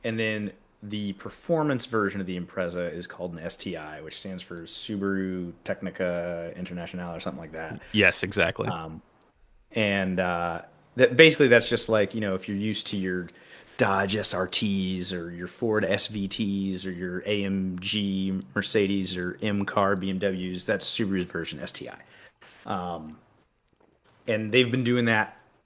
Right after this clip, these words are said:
Speaker 1: for a minute.
Speaker 2: Right.
Speaker 1: And S T Is were fast. They, they were called little pocket rockets. And then to commemorate all these rally wins, but, and also it coincided with the fortieth anniversary of the company.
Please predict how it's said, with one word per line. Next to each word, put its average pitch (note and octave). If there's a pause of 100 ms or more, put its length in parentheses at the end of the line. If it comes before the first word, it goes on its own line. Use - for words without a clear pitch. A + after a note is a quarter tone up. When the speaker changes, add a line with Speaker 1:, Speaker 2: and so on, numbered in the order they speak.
(800)
Speaker 1:
for A#2
a B2+
minute. C3 (800)
Speaker 2:
Right. G2+
Speaker 1:
And D#2 (720)
S -
T A2+
Is F#2+
were -
fast. B2+
They, G2
they F#2+
were F#2+
called G2
little G#2+
pocket -
rockets. - (680)
And G#2+
then G2 (560)
to A#2
commemorate A#2
all A#2+
these A2
rally A#2
wins, G#2
but, -
and A#2
also A2
it G2+
coincided G#2+
with G2
the -
fortieth G#2+
anniversary G2
of E2+
the E2+
company. E2